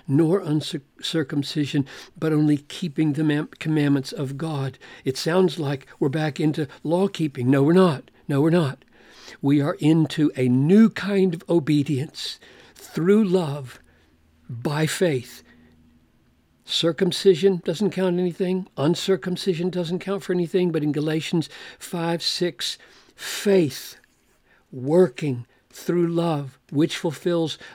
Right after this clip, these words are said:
the whole law. Romans thirteen, eight and following. And therefore, I come back now to this text we started with.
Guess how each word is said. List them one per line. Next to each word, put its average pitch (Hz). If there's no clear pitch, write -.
the 147
whole 165
law. 143
Romans 143
thirteen, 147
eight 139
and 131
following. 127
And 143
therefore, 156
I 147
come 143
back 139
now 135
to 135
this 135
text -
we 139
started 135
with. 127